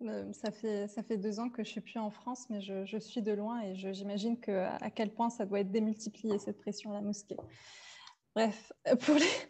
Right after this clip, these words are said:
pour, par rapport à la question, en fait, la légitimité, moi, j'ai réussi à déconstruire ça personnellement. J'avais vu, euh, il y a quelques années, ça m'avait choquée à l'époque, comme, quand je l'ai vu,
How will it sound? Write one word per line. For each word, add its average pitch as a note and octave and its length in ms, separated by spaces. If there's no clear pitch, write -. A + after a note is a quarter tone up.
pour, A3+ 300
par B3+ 120
rapport B3 200
à C4+ 60
la A3 100
question, A#3+ 320
en C#4 40
fait, A3+ 160
la G#3+ 100
légitimité, A3 680
moi, A#3 140
j'ai C4 120
réussi A#3 300
à B3 60
déconstruire A3+ 560
ça C4 220
personnellement. A3 800
J'avais G3+ 280
vu, G#3 200
euh, F#3+ 340
il G#3 60
y G#3 40
a G3+ 60
quelques A#3+ 400
années, A3+ 200
ça C4 140
m'avait G#3 240
choquée A#3+ 300
à A3 40
l'époque, G#3 360
comme, F#3+ 180
quand G#3 120
je G3+ 120
l'ai F#3+ 100
vu, F#3 180